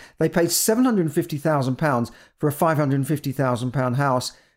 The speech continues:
perhaps because they've got cash, perhaps they've sold an expensive property somewhere else in London. And, you know, there are a lot of people out there retiring. They've got money, they've got equity in their properties.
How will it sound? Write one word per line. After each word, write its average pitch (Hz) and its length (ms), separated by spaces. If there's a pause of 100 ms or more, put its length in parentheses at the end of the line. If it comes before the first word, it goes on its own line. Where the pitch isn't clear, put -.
(200)
perhaps - 240
because 139 240
they've 131 120
got 127 220
cash, 185 380
perhaps - 240
they've 135 120
sold 131 300
an 123 160
expensive 139 540
property 135 340
somewhere 135 320
else 143 180
in 127 120
London. 147 480 (340)
And, 147 280 (280)
you 208 80
know, 220 60
there 220 100
are 214 60
a - 20
lot 220 80
of 262 100
people 180 220
out 151 160
there 160 140
retiring. 139 680 (160)
They've 156 160
got 180 240
money, 139 200
they've 143 140
got 156 140
equity 156 640 (180)
in 143 180
their 139 120
properties. 139 640